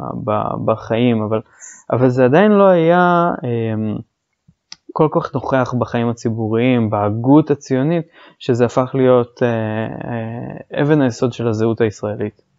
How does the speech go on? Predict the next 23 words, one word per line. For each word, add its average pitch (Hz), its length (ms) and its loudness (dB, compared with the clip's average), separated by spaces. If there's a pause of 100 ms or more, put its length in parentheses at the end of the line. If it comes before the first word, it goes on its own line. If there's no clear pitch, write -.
גם - 100 0
לא 202 60 2
הייתה 226 240 4
עדיין 151 260 4
מדינת 127 320 0
ישראל, 135 340 2
אז 113 200 -2 (140)
על 117 160 -2
מה 131 300 2 (360)
קמה 131 300 2
מדינת 110 420 0
ישראל? 107 320 -6
היא 113 80 -6
קמה 208 400 2
על 202 220 2 (520)
החלוצים 170 1000 4 (320)
והקיבוצניקים 156 1300 4
שייבשו 139 840 2
את 147 80 2
הבטות, 117 720 2 (140)
ו-, 110 220 -2 (840)
אה, 123 140 4 (260)
ו-, 131 260 8